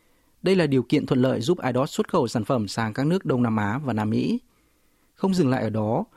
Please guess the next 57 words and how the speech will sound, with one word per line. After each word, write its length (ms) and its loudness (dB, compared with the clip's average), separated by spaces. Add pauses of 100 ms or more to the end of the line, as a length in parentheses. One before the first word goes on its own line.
(280)
idot 260 -2
có 100 0
kế 120 0
hoạch 240 -2
thương 160 2
mại 80 0
hóa 240 -2
giải 180 -2
pháp 220 -6
siêu 180 2
âm 180 2
động 200 0
mạch 160 -2
cảnh 280 0
di 120 -4
động 240 0
dựa 240 -4
trên 260 0
A 260 0
I 60 -2
vào 140 -4
nửa 220 -2
cuối 180 0
năm 160 2
nay. 320 2 (680)
Một 100 2
đầu 160 4
dò 220 2
siêu 180 4
âm 140 2
quét 280 -2
vùng 160 4
động 140 2
mạch 140 2
cảnh 320 0 (340)
và 100 -2
một 140 2
giải 220 -2
pháp 180 -2
A 280 0
I 60 -2
phân 260 -2
tích 180 -2
kết 140 -2
quả, 360 0 (320)
đưa 80 2
ra 160 2
chẩn 220 0
đoán 240 0
nguy 100 2
cơ 220 2
đột 160 0
quỵ 280 2
trong 200 -2
vòng 180 0
mười 140 -2
giây. 320 0